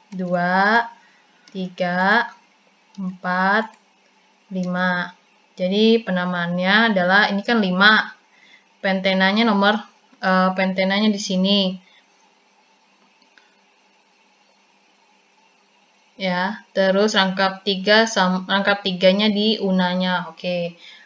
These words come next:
Ada lagi yang dia dibalik. Satu, dua,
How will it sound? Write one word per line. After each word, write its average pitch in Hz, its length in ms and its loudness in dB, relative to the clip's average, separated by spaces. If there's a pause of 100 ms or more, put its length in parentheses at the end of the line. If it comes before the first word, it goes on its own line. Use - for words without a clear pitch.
Ada 190 240 -2
lagi 196 720 -2
yang 208 560 4 (1500)
dia 190 560 2
dibalik. 185 800 -2
Satu, 185 960 -4 (880)
dua, 185 720 -2